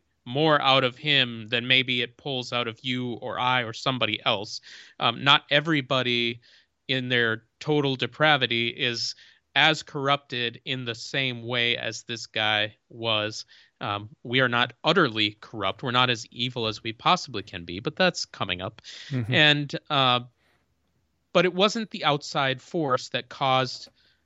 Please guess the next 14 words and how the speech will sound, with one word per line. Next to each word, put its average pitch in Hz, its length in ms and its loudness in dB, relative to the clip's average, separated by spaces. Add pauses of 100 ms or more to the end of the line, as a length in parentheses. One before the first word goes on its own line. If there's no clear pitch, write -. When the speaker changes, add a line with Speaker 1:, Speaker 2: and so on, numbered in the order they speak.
(160)
Speaker 1:
him 143 300 2
to 127 140 -12
be 127 100 -2
as 120 140 -4
greedy 123 420 0
as 113 140 -2
he 113 160 -8
was. 104 340 -4
That, 120 240 -10
that 135 140 4
Speaker 2:
Mm. 151 40 0
Speaker 1:
was 131 140 -4
internal. 113 560 -6
So 123 320 0